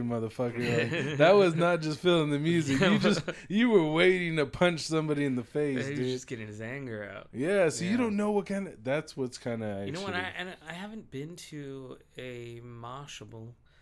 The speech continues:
Speaker 2: concert recently. I was trying to think
Speaker 1: They
Speaker 2: the
Speaker 1: still
Speaker 2: last
Speaker 1: mosh,
Speaker 2: time
Speaker 1: dude.
Speaker 2: I've been. I know people still mosh.
Speaker 1: They're still doing
Speaker 2: But
Speaker 1: it,
Speaker 2: I'm,
Speaker 1: man.
Speaker 2: what I'm saying is, I guess I haven't been in that type of music.
Speaker 1: You know what's coming out?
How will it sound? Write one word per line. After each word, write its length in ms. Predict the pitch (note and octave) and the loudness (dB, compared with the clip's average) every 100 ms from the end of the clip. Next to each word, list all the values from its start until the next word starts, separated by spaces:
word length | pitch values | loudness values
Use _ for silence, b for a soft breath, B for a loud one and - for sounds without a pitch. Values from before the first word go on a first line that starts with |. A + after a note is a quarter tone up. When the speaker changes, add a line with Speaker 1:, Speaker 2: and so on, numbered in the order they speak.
| b _ - | b _ -18
Speaker 2:
concert 540 | C#3 F3 F#3 A2+ G#2+ - | -16 -14 -16 -16 -16 -18
recently. 600 | G#2 F#2+ G#2 F#2+ F#2+ F#2+ | -20 -18 -20 -18 -20 -20
I 580 | _ _ _ _ _ _ | _ _ _ _ _ _
was 80 | - | -20
trying 180 | G3+ | -18
to 60 | F#3+ | -18
think 80 | F#3+ | -12
Speaker 1:
They 60 | G#3 | -12
Speaker 2:
the 60 | |
Speaker 1:
still 180 | - F3 | -8 -4
Speaker 2:
last 100 | E3 | -2
Speaker 1:
mosh, 200 | C4 F#3 | -4 -4
Speaker 2:
time 180 | E3+ - | -8 -8
Speaker 1:
dude. 100 | D#3+ | -10
Speaker 2:
I've 160 | C3 | -12
been. 320 | A#2+ D3+ D3+ C#3+ C3 | -12 -12 -12 -16 -14
I 100 | C3+ | -12
know 180 | D3+ | -12
people 260 | A3 E3+ C#3+ | -14 -16 -16
still 240 | - C#3+ | -14 -12
mosh. 420 | B2 B2 D3 - F#2 | -10 -12 -14 -16 -18
Speaker 1:
They're 60 | F#2+ | -16
still 220 | - B2+ | -12 -12
doing 220 | G#2+ B2 | -10 -8
Speaker 2:
But 120 | C3 | -6
Speaker 1:
it, 20 | C3 | -6
Speaker 2:
I'm, 200 | B2+ A2+ _ _ - | -8 -14 _ _ -20
Speaker 1:
man. 100 | B2 | -14
Speaker 2:
what 100 | A#2 | -12
I'm 140 | D3+ | -12
saying 320 | D3 B2 A2+ | -12 -12 -12
is, 100 | G#2+ | -12
I 80 | G#2+ | -12
guess 300 | G#2+ B2+ B2+ | -10 -12 -10
I 60 | A#2+ | -12
haven't 440 | A#2 A#2 A2+ G#2+ - _ _ _ _ C3+ | -10 -12 -12 -16 -20 _ _ _ _ -12
been 240 | A#2+ A#2 | -10 -10
in 80 | A2+ | -10
that 200 | G#2+ A2 | -12 -14
type 220 | A2+ G#2+ | -18 -16
of 80 | G#2 | -16
music. 340 | G2+ A#2+ A2+ G#2+ | -16 -14 -12 -8
Speaker 1:
You 40 | |
know 200 | G#2 G#2 | -6 -6
what's 260 | G#2 G#2 - | -4 -6 -8
coming 340 | - G2+ G2 | -12 -10 -10
out? 360 | G2 A#2 C#3+ | -10 -10 -12